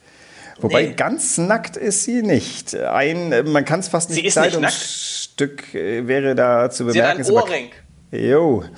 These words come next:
Speaker 1: Also insofern, ähm, da ist das, äh, Potenzial von angezogen sein sozusagen am Ohr hängend dabei.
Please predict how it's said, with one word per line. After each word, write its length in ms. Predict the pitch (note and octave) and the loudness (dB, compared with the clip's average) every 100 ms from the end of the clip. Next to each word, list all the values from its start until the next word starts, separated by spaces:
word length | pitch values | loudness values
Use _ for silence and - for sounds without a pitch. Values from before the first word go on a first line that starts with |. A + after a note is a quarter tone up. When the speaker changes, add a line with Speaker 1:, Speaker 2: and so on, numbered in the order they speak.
| - - - - _ | -12 -12 -14 -20 _
Speaker 1:
Also 300 | - G#2 G#2+ | -4 -2 0
insofern, 600 | D#2 A2+ C#3 - C#3+ C#3 | -2 -2 -2 0 0 0
ähm, 440 | F#2+ C3 B2+ C3 F#2 | 0 0 0 -2 0
da 120 | G2+ | 0
ist 240 | C#3 - | 2 -2
das, 180 | C#3 - | -4 -2
äh, 100 | A2+ | -2
Potenzial 560 | B2+ D#3 D3+ B2+ C#3 C3 | 0 0 0 0 2 2
von 140 | - | 2
angezogen 520 | A2+ E3 E3 D#3+ D#3 | 0 0 -2 -2 0
sein 380 | C#3 C3+ C#3 F2+ | 2 2 0 -2
sozusagen 600 | B2+ C3 A#2 A#2 A2+ B2 | -4 -4 -2 2 2 2
am 180 | - A#2+ | 0 -2
Ohr 220 | G#2+ A#2 | 2 2
hängend 400 | G2 G2 G#2+ - | 2 -2 -4 0
dabei. 440 | A#2+ G#2 C#2+ A#1 | 2 2 0 -2